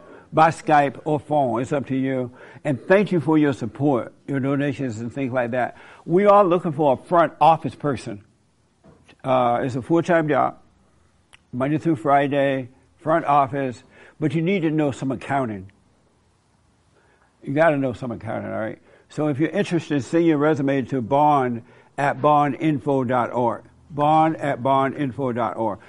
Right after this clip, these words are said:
And one thing I wanna end is by saying, once you return to the Father, you just relax.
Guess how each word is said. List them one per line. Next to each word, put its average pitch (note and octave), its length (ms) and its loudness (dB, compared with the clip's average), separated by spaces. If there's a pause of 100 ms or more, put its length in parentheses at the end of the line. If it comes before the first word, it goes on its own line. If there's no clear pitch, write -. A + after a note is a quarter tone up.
(180)
And C3 100 -4
one F#3+ 140 4
thing G3+ 80 4
I F#3 80 6
wanna E3 180 2
end F3 220 0
is D#3 120 0
by C#3+ 160 2
saying, C#3+ 400 -4 (320)
once E3+ 300 2
you G#3 100 -2
return E3+ 420 0
to E3 100 -2
the D3+ 100 -2
Father, E3 500 2 (960)
you D#3+ 260 0
just E3 280 -2
relax. B2+ 580 -2